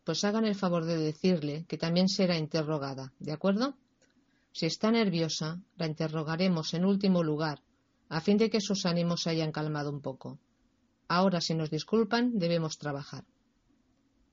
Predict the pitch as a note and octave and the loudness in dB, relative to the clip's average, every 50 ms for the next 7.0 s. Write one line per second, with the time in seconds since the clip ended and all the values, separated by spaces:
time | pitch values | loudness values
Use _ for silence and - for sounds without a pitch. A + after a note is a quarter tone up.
0 | _ _ _ _ _ _ _ _ _ - _ _ _ - F3+ F3 F3 E3 F3 E3+ | _ _ _ _ _ _ _ _ _ -20 _ _ _ 0 2 2 2 0 -2 -2
1 | - F3 E3 - - F#3 G#3 A#3 A3+ A3 G3+ F3 D#3 D3+ C#3+ - - - D#3+ D3+ | -2 -4 -4 -2 0 0 2 2 2 2 2 2 0 -2 -4 -6 -6 -6 -4 -4
2 | D3+ D3 - D3+ D3 D3 D3+ - - G#3 F#3+ D#3+ D3+ - - D3 - D#3 D3 - | -4 -4 -4 -4 -4 -4 -4 -2 0 2 2 2 2 0 -2 -2 -2 -2 -2 -4
3 | - G#3+ G3 D#3 D3+ D3 D3+ D3+ D#3 - C#3+ C3+ C#3+ - _ _ _ _ _ _ | -4 -4 -4 -2 -2 -2 -2 -4 -6 -8 -12 -14 -14 -16 _ _ _ _ _ _
4 | _ _ _ - E3 E3 E3 D#3+ D#3+ D#3+ D#3 F3 F3 F3+ G#3 G#3+ A3 A#3 A#3+ G#3+ | _ _ _ -4 -2 0 0 0 0 0 0 0 2 2 2 2 2 2 4 4
5 | G3 F3 - - D#3+ D#3 D#3 D3+ D3+ D3+ D3 - D#3 D3+ D3+ E3 F3+ G#3+ G#3+ G#3 | 4 4 2 0 -2 0 0 -2 -2 -2 -2 -2 -2 -2 0 0 0 2 2 2
6 | E3+ D3+ - - D#3+ D#3 C#3+ C#3 - - - - F#3+ F#3 G3 G3 F#3 D3 C#3 C#3 | 0 0 -2 -2 -2 -2 -2 -4 -6 -6 -4 0 2 4 4 4 2 0 -2 -8